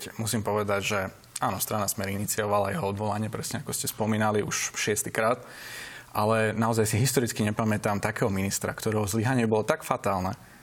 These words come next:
že vlastne jeho, po jeho odvolaní volala každá politická strana.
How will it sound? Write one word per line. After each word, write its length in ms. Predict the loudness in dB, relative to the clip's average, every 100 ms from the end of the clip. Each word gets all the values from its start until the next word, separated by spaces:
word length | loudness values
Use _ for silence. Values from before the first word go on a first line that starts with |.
| -12 -4
že 320 | -2 -2 -4 -14 -20 -6
vlastne 480 | -2 0 0 -2 -2 -4
jeho, 320 | 0 2 0
po 240 | 0 2
jeho 160 | 2 4
odvolaní 400 | 2 2 2 2
volala 320 | 2 2 0
každá 320 | 0 0 0
politická 480 | 0 0 -2 -2 -2
strana. 320 | 0 0 -2